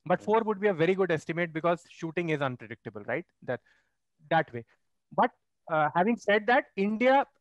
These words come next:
Speaker 1: I mean, especially the Rifle Association, the way they have integrated this junior program and all, the way they have worked with these athletes, I think they have given us a chance where we can look beyond this unpredictability. And that's why we are seeing, like,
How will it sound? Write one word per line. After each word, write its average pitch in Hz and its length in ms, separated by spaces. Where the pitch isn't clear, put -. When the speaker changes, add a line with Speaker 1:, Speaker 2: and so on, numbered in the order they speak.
Speaker 1:
I 160 80
mean, 160 120
especially 185 420
the 196 80
Rifle 175 320
Association, 190 500
the 190 80
way 165 240
they 180 200
have 170 260
integrated 165 560
this 156 160
junior 151 260
program 143 500
and 156 200
all, 151 320
the 160 100
way 175 160
they 180 120
have 170 160
worked 165 340
with 139 140
these 147 140
athletes, 127 440
I 165 80
think 220 180
they 190 140
have 214 280
given 190 280
us 247 140
a 247 60
chance 208 440
where 190 300
we 196 160
can 208 220
look 190 240
beyond 170 340
this 196 140
unpredictability. 175 880
And 175 280
that's 160 260
why 214 120
we 208 120
are 196 80
seeing, 208 320
like, 208 220